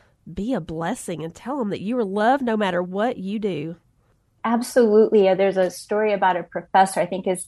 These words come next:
Speaker 2: last name is Dask. He, he came from a very poor family. And he, when he was in school, he was made fun of. He didn't have a lot of clothes. He did, didn't have food.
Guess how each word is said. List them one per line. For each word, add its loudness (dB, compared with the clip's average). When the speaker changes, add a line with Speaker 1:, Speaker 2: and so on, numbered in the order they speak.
Speaker 2:
last 0
name -4
is -8
Dask. -4
He, -6
he 4
came 0
from 0
a 2
very 4
poor -4
family. -2
And 4
he, 0
when -2
he 0
was 4
in -6
school, 4
he 0
was 0
made -2
fun 0
of. 2
He -4
didn't -2
have -4
a 0
lot 2
of -20
clothes. 2
He 2
did, 0
didn't -2
have -8
food. 6